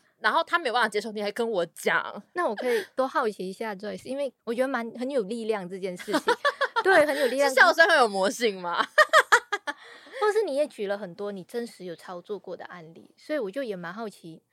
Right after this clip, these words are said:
Speaker 2: 这个，这个是怎么样培育嘛，长成的这件事情。
Speaker 1: 嗯，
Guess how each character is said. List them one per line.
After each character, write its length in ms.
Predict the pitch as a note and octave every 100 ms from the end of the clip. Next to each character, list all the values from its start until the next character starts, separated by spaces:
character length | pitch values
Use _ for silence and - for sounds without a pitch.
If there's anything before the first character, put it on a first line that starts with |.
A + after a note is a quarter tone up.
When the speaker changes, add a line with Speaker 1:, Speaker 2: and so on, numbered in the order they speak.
| _
Speaker 2:
这 140 | -
个， 260 | C#4+ A#3 - - - _
这 100 | E4
个 100 | D#4
是 160 | D#4
怎 140 | C#4 F#3
么 80 | F#3+
样 280 | A#3 A#3+ - _ _
培 180 | - G#3
育 220 | C#4 C4
嘛， 100 | A3+ - _ _ -
长 260 | A#3 E3+
成 300 | F3 - E3
的 120 | G3+ F3+
这 120 | G3+
件 180 | A3 G3
事 180 | -
情。 300 | F#3+ - - _ _ _ _ _ _ _ _ _ -
Speaker 1:
嗯， 480 | A#3 G3+ F#3 F#3